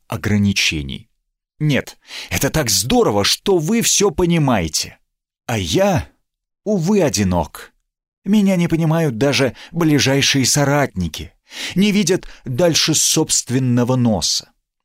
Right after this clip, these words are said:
Они понимают свободу лишь как возможность безнаказанно задирать подол служанкам, грабить беззащитных крестьян, а то и напасть на соседа, зарезать из-под тишка, а потом поиметь его жену, дочерей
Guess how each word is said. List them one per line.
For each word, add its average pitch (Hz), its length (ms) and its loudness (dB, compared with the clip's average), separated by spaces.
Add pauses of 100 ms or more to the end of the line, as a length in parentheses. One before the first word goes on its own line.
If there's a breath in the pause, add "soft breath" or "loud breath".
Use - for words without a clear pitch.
(120)
Они 110 180 -2
понимают 107 460 0
свободу 110 500 0
лишь 107 300 0 (280 loud breath)
как 107 220 -6
возможность 110 680 0
безнаказанно 139 1120 0
задирать 104 520 0
подол 101 460 0
служанкам, 98 1000 0 (280 loud breath)
грабить 180 400 -2
беззащитных 131 840 0
крестьян, 123 720 0
а 98 60 0
то 170 280 0 (280 loud breath)
и 220 120 -2
напасть 156 460 0
на 143 140 0
соседа, 123 640 0 (240 loud breath)
зарезать 156 840 0
из-под - 360 -2
тишка, - 520 -2 (300)
а 107 120 -4
потом 120 320 0
поиметь 113 500 2
его 104 200 0
жену, 95 580 -2
дочерей 95 720 -2